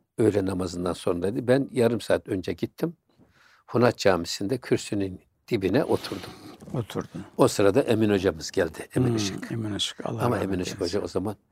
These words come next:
Speaker 1: demek ki otuz iki yaşında.
Speaker 2: Evet,
Speaker 1: Felinta gibi
Speaker 2: genç.
Speaker 1: böyle güzel
Speaker 2: Teri
Speaker 1: giymiş.
Speaker 2: taze, evet.
Speaker 1: O da ses tertibatlarını kontrol etmeye gelmiş. Ben de dedim ki, "Ya, e, hocam ben İmam Hatip'te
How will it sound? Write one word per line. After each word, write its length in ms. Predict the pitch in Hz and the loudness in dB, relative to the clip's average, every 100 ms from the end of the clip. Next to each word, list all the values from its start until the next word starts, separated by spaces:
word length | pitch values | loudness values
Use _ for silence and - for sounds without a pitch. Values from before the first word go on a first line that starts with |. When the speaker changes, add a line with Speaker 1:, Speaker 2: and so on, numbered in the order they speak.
| _ _ _ _ _ 110 | _ _ _ _ _ -6
Speaker 1:
demek 240 | 98 104 | -4 -4
ki 180 | - - | -4 -6
otuz 300 | 98 - 90 | -6 -12 -12
iki 180 | - - | -8 -6
yaşında. 400 | - - - - | -4 -6 -10 -8
Speaker 2:
Evet, 100 | 127 | -6
Speaker 1:
Felinta 400 | 110 - - - | -4 -4 -6 -4
gibi 80 | 110 | -4
Speaker 2:
genç. 300 | 92 - - | -4 -6 -10
Speaker 1:
böyle 100 | - - | -12 -14
güzel 300 | - - - | -12 -12 -12
Speaker 2:
Teri 300 | - 127 135 | -4 2 4
Speaker 1:
giymiş. 180 | 139 | 4
Speaker 2:
taze, 460 | 127 123 117 107 110 - | 4 2 0 -4 -6 -6
evet. 360 | 190 117 107 113 _ - | -8 -6 -8 -10 _ -4
Speaker 1:
O 100 | 113 | 0
da 80 | 117 | 0
ses 300 | - 131 - | 4 2 4
tertibatlarını 720 | 117 92 104 98 - 98 95 | 2 4 4 2 2 0 0
kontrol 360 | 95 90 - 95 | -2 -2 -2 -2
etmeye 320 | 95 - 92 | -2 0 -4
gelmiş. 500 | 90 85 123 - - _ _ _ _ _ _ _ - | -2 -4 -6 -14 -16 _ _ _ _ _ _ _ -6
Ben 180 | 113 101 | -4 -2
de 140 | 123 _ _ _ _ _ _ _ _ _ - | -2 _ _ _ _ _ _ _ _ _ -8
dedim 260 | 107 135 | -4 -4
ki, 400 | 120 113 110 - 113 | -2 -2 -2 -4 -6
"Ya, 200 | 98 95 110 | -6 -6 -6
e, 40 | 95 95 92 92 90 | -4 -4 -4 -6 0
hocam 380 | 120 110 107 98 | 4 6 4 4
ben 140 | 113 | 2
İmam 200 | 110 104 | 0 -2
Hatip'te 400 | 101 - - 95 | -2 -4 -6 -6